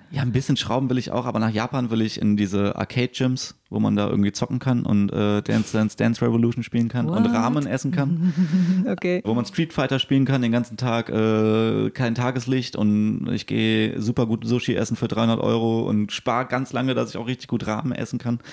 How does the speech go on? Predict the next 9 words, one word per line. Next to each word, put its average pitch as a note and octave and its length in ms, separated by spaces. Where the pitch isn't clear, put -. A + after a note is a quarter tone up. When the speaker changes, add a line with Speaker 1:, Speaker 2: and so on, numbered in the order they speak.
Speaker 1:
Und A2 300
Korea G2 480
eigentlich G2 220
das F#2 120
Gleiche, G2+ 540
Jongwon G2 340
Speaker 2:
Mhm. G2 40
Speaker 1:
besuchen G2 440
und F#2+ 220